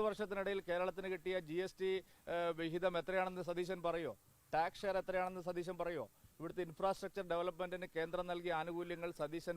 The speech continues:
പറയുമോ? അപ്പൊ സതീശൻ കള്ളന് കഞ്ഞി വെച്ച പ്രതിപക്ഷ നേതാവാണ്. അദ്ദേഹം പിണറായി വിജയന്റെ ബി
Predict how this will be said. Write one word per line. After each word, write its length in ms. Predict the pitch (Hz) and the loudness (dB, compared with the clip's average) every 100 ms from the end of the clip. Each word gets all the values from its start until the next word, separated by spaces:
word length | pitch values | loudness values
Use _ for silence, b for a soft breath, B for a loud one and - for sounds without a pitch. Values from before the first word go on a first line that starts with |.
| 151 | -2
പറയുമോ? 320 | 147 151 113 - B B | -2 -2 -4 -10 B B
അപ്പൊ 140 | 165 196 - | -4 -4 -2
സതീശൻ 520 | 147 151 202 - 202 220 220 - _ - _ - | -2 0 -2 -2 -6 -8 -14 -20 _ -20 _ -10
കള്ളന് 340 | 135 143 165 180 - | -4 0 0 -2 -2
കഞ്ഞി 220 | 147 160 170 | -2 0 -2
വെച്ച 140 | 151 | -2
പ്രതിപക്ഷ 400 | 156 135 139 131 | -2 -2 -4 -6
നേതാവാണ്. 480 | 135 113 101 95 107 190 _ b b - | -6 -6 -6 -8 -12 -14 _ b b -6
അദ്ദേഹം 260 | 139 165 147 | -2 -2 -2
പിണറായി 420 | 147 151 165 175 | -4 2 2 2
വിജയന്റെ 480 | 165 151 160 151 156 190 127 | 0 -2 -4 -2 -2 -2 -4
ബി 100 | 123 | -2